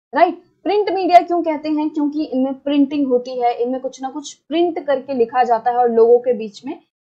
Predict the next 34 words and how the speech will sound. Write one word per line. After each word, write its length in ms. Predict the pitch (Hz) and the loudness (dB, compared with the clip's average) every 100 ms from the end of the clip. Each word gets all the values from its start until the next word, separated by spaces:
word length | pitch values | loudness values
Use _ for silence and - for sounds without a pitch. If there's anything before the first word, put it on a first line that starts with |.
| - | -2
पहुंचाया 440 | 285 302 269 220 | 0 2 2 2
जाता 280 | 196 170 190 | 0 -6 -6
है, 180 | 190 226 | -8 -4
ना? 120 | 381 | -2
न्यूज़पेपर 460 | 277 311 339 320 320 | 0 -2 -2 -2 0
में 120 | 302 | 0
क्या 100 | 254 | 0
होता 180 | 202 208 | -2 -8
है? 80 | - | -6
प्रिंट 260 | 330 339 | -2 -2
ही 60 | 349 | -4
तो 120 | 330 | -6
होता 240 | 294 294 277 | -6 -2 -4
है, 220 | - _ _ _ - | -4 _ _ _ -6
राइट? 320 | 320 330 - _ _ _ _ _ _ _ - | -4 -4 -8 _ _ _ _ _ _ _ -2
तो 80 | 302 | 0
जो 180 | 311 | 2
भी 120 | 339 403 | 2 2
मीडिया 360 | 311 285 370 | 2 2 0
है 180 | 370 339 | 0 -2
उनको 380 | 330 302 302 403 | -2 0 0 0
हम 220 | 349 302 | 0 0
उनके 240 | 311 381 | 0 -2
टेक्नोलॉजी 640 | 370 - - 277 262 254 302 | -6 -6 -4 2 4 4 0
के 140 | 320 | -2
बेसिस 320 | 247 240 233 | 0 0 -4
पर 120 | - 294 | -4 -4
डिवाइड 420 | 226 214 226 240 | -2 -2 -2 -4
कर 100 | 208 | -10
सकते 360 | 196 - - | -14 -20 -18
हैं। 200 | 220 269 | -10 -6
जैसे 300 | 240 220 269 | -6 -4 -6
कि 220 | 262 233 349 | -6 -8 -8
अगर 400 | - 220 269 | -6 -4 -4